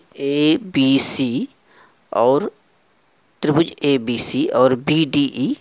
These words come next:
दो समबाहु त्रिभुज इस प्रकार हैं कि डी भुजा बीसी का मध्य बिंदु है, डी बीसी का मध्य बिंदु है। तो त्रिभुज एबीसी और बीडीई के क्षेत्रफलों का अनुपात पूछा जा रहा है।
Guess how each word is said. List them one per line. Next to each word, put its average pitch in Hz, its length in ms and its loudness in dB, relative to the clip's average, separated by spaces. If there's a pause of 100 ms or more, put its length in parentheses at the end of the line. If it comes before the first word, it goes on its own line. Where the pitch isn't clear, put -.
(100)
दो 135 160 4
समबाहु 127 460 2
त्रिभुज 143 400 0
इस - 200 -4
प्रकार 107 380 -4
हैं 147 260 -4 (500)
कि 151 120 0
डी 151 420 0
भुजा 127 380 0
बीसी 123 340 -2
का 135 140 0
मध्य 98 300 -4
बिंदु - 360 -8
है, - 160 -12 (1700)
डी 135 380 -2
बीसी 131 320 -2
का 123 120 -2
मध्य 113 260 -4
बिंदु 104 280 -6
है। - 120 -2
तो - 160 -2
त्रिभुज 135 520 -2
एबीसी - 1800 -8
और 127 260 4
बीडीई 127 840 -4
के 127 80 0
क्षेत्रफलों - 680 -2
का 113 140 -2
अनुपात - 460 -4
पूछा - 280 -6
जा - 180 -16
रहा - 120 -12
है। 135 140 -12